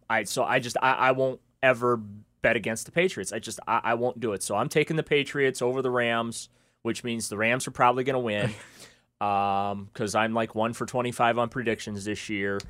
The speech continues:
Speaker 2: I think the Rams are just so much more talented.
Speaker 1: No,
Speaker 2: I,
Speaker 1: they,
Speaker 2: I
Speaker 1: they
Speaker 2: mean, you, you look at that roster.
Speaker 1: Oh, yeah, they, but you know what?
Speaker 2: And
Speaker 1: Talented team doesn't always win.
Speaker 2: No, it doesn't, but they're well coached, too. You know,
Speaker 1: Yeah.
Speaker 2: Sean McVay, that staff has done a great job.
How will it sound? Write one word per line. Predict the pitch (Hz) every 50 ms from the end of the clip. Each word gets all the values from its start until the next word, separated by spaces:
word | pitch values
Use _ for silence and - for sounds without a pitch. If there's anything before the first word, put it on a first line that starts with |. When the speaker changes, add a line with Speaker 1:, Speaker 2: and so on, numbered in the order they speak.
| - -
Speaker 2:
I | 143 170
think | 190 185 233 226 185
the | 185 170
Rams | 143 147 151 160 180 185 175 151 139 - - - _
are | - 160 160
just | 131 123 165 170 - - - - - -
so | - - - - 190 185 190
much | 190 170 156 143 - 135
more | 135 147 151 151 139
talented. | - 123 113 110 98 95 - - - - _ _ _ _ _ _ _ -
Speaker 1:
No, | - 269 262
Speaker 2:
I, | 185 202
Speaker 1:
they, | 233 202
Speaker 2:
I | 202
Speaker 1:
they | 202 202
Speaker 2:
mean, | 190 190
you, | 190
you | 185 180 170 180 165
look | 165 180 226 226 -
at | 208 190
that | 175 160 156 - -
roster. | 135 135 131 131 - 302
Speaker 1:
Oh, | 330 311 -
yeah, | 254 190
they, | 156 175 180 160 175 185
but | 170 202 190
you | 180 185
know | 190 180 202
what? | 240 254
Speaker 2:
And | - -
Speaker 1:
Talented | 175 165 185 220 233 226 - 220 190
team | - 233 226 214 196 170
doesn't | 180 190 170 185
always | 190 196 196 180 160
win. | 185 202 185 175 165
Speaker 2:
No, | 240 302 302 285 262
it | 196 202 196
doesn't, | 294 285 262 214 202 165
but | 180 185
they're | - 190
well | 175 180 180 170 170
coached, | 180 180 165 - - -
too. | - 147 113 - - _
You | - 147
know, | 156 165
Speaker 1:
Yeah. | 165
Speaker 2:
Sean | - - 185 180 190 196 196
McVay, | 196 147 147 170 170 170 170 156
that | 151 160 165 -
staff | - - 165 151 151
has | 165 135 117
done | 156 151 139
a | 123
great | 117 120 143 156 175 -
job. | 135 147 139 135 139 139 135 120